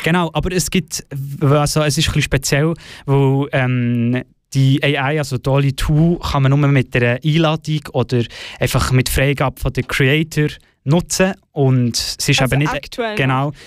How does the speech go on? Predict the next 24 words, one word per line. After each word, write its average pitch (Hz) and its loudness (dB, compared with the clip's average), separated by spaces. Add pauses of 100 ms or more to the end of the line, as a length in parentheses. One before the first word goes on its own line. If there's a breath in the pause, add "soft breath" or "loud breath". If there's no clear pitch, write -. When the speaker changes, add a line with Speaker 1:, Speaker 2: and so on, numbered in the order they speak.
(120)
Speaker 1:
es - -10
ist 120 -2
Speaker 2:
noch 156 4
Speaker 1:
nicht 170 0
Speaker 2:
in 233 -8
der 220 -4
Beta-Phase. 214 -6
Speaker 1:
für 139 -2
die - -8
Öffentlichkeit 139 -2
zugänglich, 156 0 (360 loud breath)
aber 139 -2
es 147 -2
gibt 151 -2
eine 131 0
gute 165 0
Alternative, 139 0
die - -6
auch 127 -4
sehr 120 0
gut 123 0
ist, 135 -2
und 131 0
zwar 123 0